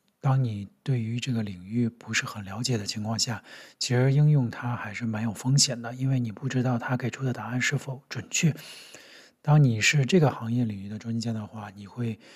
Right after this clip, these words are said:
呃，有意图地去引导它往正确的方向去发展。嗯，这个是比较良性的互动。所以说，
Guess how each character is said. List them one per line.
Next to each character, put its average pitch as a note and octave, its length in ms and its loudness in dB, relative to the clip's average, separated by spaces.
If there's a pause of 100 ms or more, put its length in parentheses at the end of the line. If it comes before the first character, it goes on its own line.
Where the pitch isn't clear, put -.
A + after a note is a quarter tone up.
(320)
呃， G#2+ 300 -2 (140)
有 G#2+ 400 -2
意 D3+ 220 0
图 A2+ 260 -4
地 A2+ 220 -2
去 - 180 -4
引 G#2 220 -4
导 A2+ 160 -2
它 A2+ 280 -8 (120)
往 A2+ 180 -4
正 B2+ 160 0
确 A2+ 140 -4
的 G#2+ 100 -10
方 B2 200 -2
向 A2+ 200 -2
去 G#2 100 -10
发 C3 220 -2
展。 - 180 -4 (720)
嗯， A2+ 260 0
这 D3+ 120 2
个 A#2 120 0
是 G#2+ 220 -2
比 A#2 140 -4
较 A2 180 -2
良 G2 200 -8
性 C#3 100 -2
的 A#2 120 0
互 C3 180 0
动。 B2 180 2 (380)
所 - 160 2
以 C#3 60 6
说， C#3 360 6